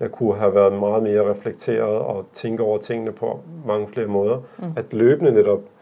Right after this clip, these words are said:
Speaker 1: øh, og ikke mindst, når det kommer til sådan samfundsmæssigt,
Speaker 2: Ja.
Speaker 1: i forhold til ideologi. Fordi hvor de idéer, vi har fra, hvor kommer de fra?
Speaker 2: Mm.
Speaker 1: Og de er ikke bare et sted fra,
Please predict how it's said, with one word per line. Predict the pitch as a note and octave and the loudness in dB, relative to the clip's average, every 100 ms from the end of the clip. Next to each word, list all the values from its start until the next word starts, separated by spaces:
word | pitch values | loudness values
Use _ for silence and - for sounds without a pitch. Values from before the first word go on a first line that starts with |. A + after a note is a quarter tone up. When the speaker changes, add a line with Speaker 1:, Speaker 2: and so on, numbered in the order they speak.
| _ _ - | _ _ -6
Speaker 1:
øh, | G#2+ G2 G2 C3+ | 2 4 4 2
og | A2+ | 0
ikke | A#2+ | 2
mindst, | A#2+ A2+ A#2+ | 2 0 -2
når | |
det | G#2+ G#2 | -4 -2
kommer | A#2 A2+ | -2 -2
til | A2 A2+ G2 F#2+ - | 0 -2 -2 -6 -14
sådan | G#2+ F#2+ | -14 -12
samfundsmæssigt, | - A#2 C3 C#3 A2+ A2 F#2+ - - - _ _ F3+ | -4 -2 2 0 0 -6 -6 -8 -12 -16 _ _ -6
Speaker 2:
Ja. | F3+ E3 | -4 -4
Speaker 1:
i | |
forhold | - G2+ | 0 0
til | - C3+ | 0 -8
ideologi. | G#2+ G2+ G2 - A2 | -8 -8 -8 -8 -8
Fordi | - G2 | -8 -8
hvor | G2 A#2 C#3 C3 | 4 6 6 2
de | - C3+ | -6 -10
idéer, | A#2 - A#2+ A2+ | -6 -4 -2 -2
vi | G2+ | -4
har | A2+ A#2+ - | -6 -6 -4
fra, | A2 | -2
hvor | G#2 | 0
kommer | A#2+ - C3+ C3 | 0 0 -2 -2
de | G#2+ | -4
fra? | - G#2 - - | -2 -2 -4 -8
Speaker 2:
Mm. | F3+ E3 | -10 -8
Speaker 1:
Og | - - | -8 -2
de | A2+ | 0
er | |
ikke | B2 D3+ | 2 2
bare | - A#2 G#2 G#2+ A2 - - - | 2 0 -2 -4 -6 -14 -20 -2
et | C3+ C3 | 0 0
sted | - A#2+ | 2 2
fra, | A2 - A#2 | 2 -2 -6